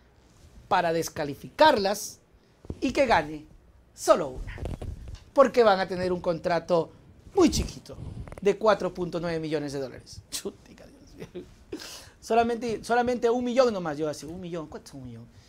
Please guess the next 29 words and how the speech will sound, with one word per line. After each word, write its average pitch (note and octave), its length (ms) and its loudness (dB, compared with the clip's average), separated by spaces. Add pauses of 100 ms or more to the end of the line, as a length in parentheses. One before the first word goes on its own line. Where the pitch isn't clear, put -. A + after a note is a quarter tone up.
(140)
Son C#3+ 220 -16
cien C3 260 -12
mil, D3+ 240 -14 (320)
cien, C#3+ 240 -14
doscientos, C#3+ 320 -18
ciento C3+ 240 -20
cincuenta, B2+ 380 -20 (200)
quinientos B2 460 -18
mil, D#3 160 -16 (540)
son, C3+ 180 -20 (420)
sí, - 220 -20 (240)
son C#3 220 -16 (240)
diez, D#3 160 -14 (120)
do-, D#3 140 -10
dos E3 240 -14
veces F3+ 300 -16
quinientos A#2+ 480 -18
mil. B2+ 180 -16 (1200)
Y B2+ 60 -18
cien B2+ 280 -14
mil F#3 240 -16 (640)
dólares C3+ 460 -18
son E3+ 160 -20 (800)
mil F3+ 200 -14
dólares F3+ 380 -14
cien F3+ 240 -16
veces. F#3 220 -16 (720)
O D3 60 -8
sea, D3 200 -4